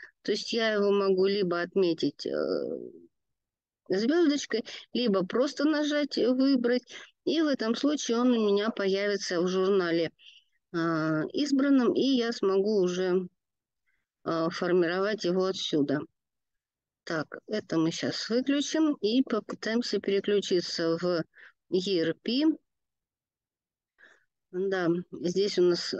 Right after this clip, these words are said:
сформировалось тоже. А, подвинем вот так вот. А, здесь, смотрите, немножко другая структура, но функциональность у нас абсолютно одинаковая. То есть то, что мы можем сделать в зарплате, мы можем сделать и в E R P.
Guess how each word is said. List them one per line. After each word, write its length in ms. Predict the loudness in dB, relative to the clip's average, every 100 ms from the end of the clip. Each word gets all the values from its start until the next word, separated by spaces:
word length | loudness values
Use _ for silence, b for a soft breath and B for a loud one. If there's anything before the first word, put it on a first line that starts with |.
| -6
сформировалось 840 | -4 0 2 2 2 0 2 -2
тоже. 320 | 0 0 2 -2 _ B B B B _
А, 500 | -4 -2 -2 -2 -2 -6 -16 _ _ _ _
подвинем 640 | -6 -4 -2 2 4 4 2
вот 140 | 0
так 220 | -2 -4 0
вот. 220 | 0 -2 -8 _ _ B B B
А, 320 | -4 -2 0 0
здесь, 380 | 0 0 0
смотрите, 460 | 2 2 2 0 2
немножко 440 | 2 2 0 -2
другая 340 | -2 -2 0 -2
структура, 520 | -4 -6 0 2 4
но 240 | 4 2
функциональность 1000 | 0 0 0 -2 0 2 2 2 0 0
у 40 | 2
нас 260 | 2 -2 -6
абсолютно 540 | -6 -2 0 2 2
одинаковая. 600 | 4 2 2 0 0 -2
То 120 | 0
есть 160 | -2 0
то, 140 | -2
что 180 | 0 0
мы 140 | 2
можем 400 | 2 2 4 4
сделать 340 | 4 2 0 0
в 60 |
зарплате, 560 | -2 -4 -4 -4 -4 2
мы 180 | 4 6
можем 320 | 4 2 0
сделать 380 | 0 -2 -2 -4
и 180 | -2 0
в 40 |
E 200 | 2 0
R 120 | 0 -2
P. 220 | -2 0